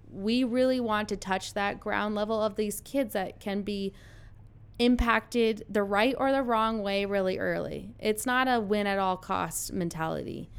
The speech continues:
It's a do it right, <laughs> what's right cost,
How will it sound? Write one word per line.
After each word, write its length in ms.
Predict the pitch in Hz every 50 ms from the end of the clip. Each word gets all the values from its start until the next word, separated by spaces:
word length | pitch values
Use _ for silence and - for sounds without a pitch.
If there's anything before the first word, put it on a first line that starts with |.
| - - - - - - - -
It's 400 | - 214 220 214 - - - - - -
a 140 | - 208 196 175 - - - - -
do 180 | - 226 226 233
it 140 | 226 - - -
right, 600 | - 196 190 196 202 196 214 254 214 - - - - 208 208 196
<laughs> 140 | 208 - -
what's 260 | 208 208 220 226 220
right 320 | 208 208 208 233 269 269 -
cost, 520 | - 247 214 196 190 175 - - - -